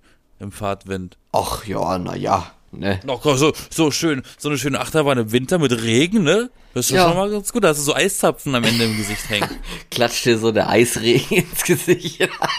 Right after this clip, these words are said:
Speaker 2: das hat doch noch mal ein ganz anderes Erlebnis. Im Sommer ist immer so heiß, ne? Da hast du dann mal ein bisschen Erfrischung so im, im Herbstwind.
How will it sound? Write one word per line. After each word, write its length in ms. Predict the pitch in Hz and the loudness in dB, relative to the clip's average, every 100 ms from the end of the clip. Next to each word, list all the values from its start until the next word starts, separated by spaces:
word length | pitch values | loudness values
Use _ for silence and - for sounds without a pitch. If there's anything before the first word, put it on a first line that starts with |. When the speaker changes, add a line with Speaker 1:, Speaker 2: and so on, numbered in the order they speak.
| - - - - - 139 | -4 -4 -14 -18 -8 0
Speaker 2:
das 180 | 127 143 | 2 2
hat 160 | 123 | 2
doch 80 | 113 | 2
noch 160 | 104 98 | 2 2
mal 120 | 90 | 0
ein 60 | |
ganz 200 | 87 80 | -2 -4
anderes 300 | - 165 151 | -4 -4 -4
Erlebnis. 440 | 62 82 80 80 98 | -4 -2 -4 -4 -4
Im 80 | 92 | -2
Sommer 240 | 95 127 | 0 0
ist 120 | - | 0
immer 180 | 120 104 | 0 0
so 180 | 95 92 | 0 -2
heiß, 380 | 90 117 185 - | 0 0 -2 -2
ne? 240 | 101 156 - - - - - | -2 -2 -8 -20 -20 -20 -8
Da 120 | 87 | -2
hast 180 | 101 - | -2 0
du 20 | |
dann 160 | 123 139 | 0 2
mal 220 | 139 147 | 2 2
ein 300 | 95 69 92 | 0 -6 -4
bisschen 240 | 151 165 151 | -4 -2 -2
Erfrischung 680 | 151 - 220 220 139 110 | -2 -2 0 2 2 0
so 220 | 98 98 82 | 0 0 0
im, 240 | 92 90 | -2 -4
im 140 | - 90 | -6 -2
Herbstwind. 840 | 95 92 - - 95 92 92 - | -2 -2 -8 -12 -6 -4 -4 -6